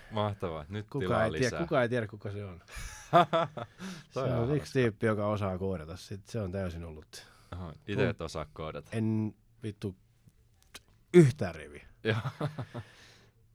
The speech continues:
Speaker 2: Mä en osaa edes tiedä, mä en, jos mun sanotaan, että aloita, aloita koodirivi, mä en osaa edes al-, ha-, mä pistäisin sen vitun ketun nokan sen ha-, hakajuun. <laughs> Mä en tiedä, tuleeko siitä mitään. Se ei kiinnosta,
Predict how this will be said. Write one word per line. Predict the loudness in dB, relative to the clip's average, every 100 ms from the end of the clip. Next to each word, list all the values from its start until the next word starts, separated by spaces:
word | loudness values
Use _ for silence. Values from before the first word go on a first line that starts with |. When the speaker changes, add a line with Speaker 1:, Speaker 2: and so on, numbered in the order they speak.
| _
Speaker 2:
Mä | 2 6
en |
osaa | 6 6
edes | 4
tiedä, | 4 4
mä | 4 4 2
en, | 2 -2
jos | -8 -2
mun | -2
sanotaan, | 2 0 0
että | -4
aloita, | 0 0 -2 -4
aloita | 0 0 -2 -8
koodirivi, | -6 -4 -4 -6 -10 -12 -14 -18 -20 -14
mä | -10 -8
en |
osaa | -4
edes | -4 -6
al-, | -10 _ _
ha-, | 4 4 4 4
mä | 6 8
pistäisin | 6 2 0
sen | 0
vitun | 0 -2
ketun | 0 0 0 -2
nokan | -8 -10 -8
sen | -10 -12 -20 -6 -4
ha-, | -4 0
hakajuun. | 2 2 0 -2 2 4 6
<laughs> | 2 4
Mä | 2
en |
tiedä, | 4 4 2
tuleeko | -2 -2 -2
siitä | -4 -8
mitään. | -10 -10 -8 -8 -2 -4 -2 -6 -4 -8 -6 -14 -14 -20 -18 -18 -18
Se | -2 0
ei | 2
kiinnosta, | 0 -2 -6